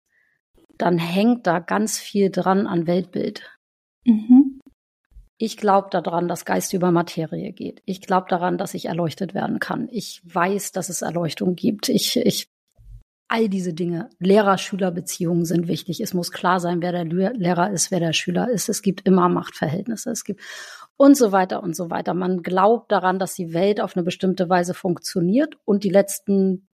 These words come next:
Speaker 1: Zehntausende von Jahre so und so war. Und dann hat man natürlich diese ganzen, na, ist ja alles indisch beeinflusst. Dann hat man diese ganzen Themen da drinne, wie,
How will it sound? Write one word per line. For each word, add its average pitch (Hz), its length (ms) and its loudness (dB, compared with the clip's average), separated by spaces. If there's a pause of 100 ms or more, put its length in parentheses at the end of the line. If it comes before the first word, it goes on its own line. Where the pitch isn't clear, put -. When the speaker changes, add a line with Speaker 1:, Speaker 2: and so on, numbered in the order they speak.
(140)
Speaker 1:
Zehntausende 190 720 0
von 170 220 -2
Jahre 180 560 2
so 175 160 -8
und 175 160 -6
so 170 260 -8
war. 220 320 4
Und 196 100 -4
dann 170 180 -2
hat 185 160 -6
man 185 80 -2
natürlich 185 320 4
diese 165 180 -4
ganzen, 180 360 -2
na, 208 100 4
ist 208 100 0
ja 185 100 -4
alles 175 360 -8 (1040)
indisch 214 720 4
beeinflusst. 214 840 0
Dann 190 140 2
hat 196 160 -2
man 202 140 0
diese 196 200 -2
ganzen 226 540 2
Themen 233 400 2
da 196 140 6
drinne, 196 540 2
wie, 202 500 0